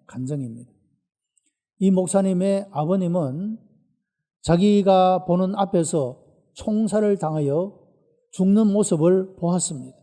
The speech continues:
그럼에도 불구하고 이분은 목사가 되어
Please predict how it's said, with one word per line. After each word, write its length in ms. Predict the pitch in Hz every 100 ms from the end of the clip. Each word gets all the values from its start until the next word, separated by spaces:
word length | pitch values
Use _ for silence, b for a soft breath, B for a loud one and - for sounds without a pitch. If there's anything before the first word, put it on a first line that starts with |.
| _ _ _ _ _ _ _ _ _ _
그럼에도 400 | - 233 262 269
불구하고 920 | 240 226 220 196 165 139 196 269 - b b b
이분은 380 | 180 190 190 190
목사가 460 | 160 160 185 180 185
되어 360 | 170 139 120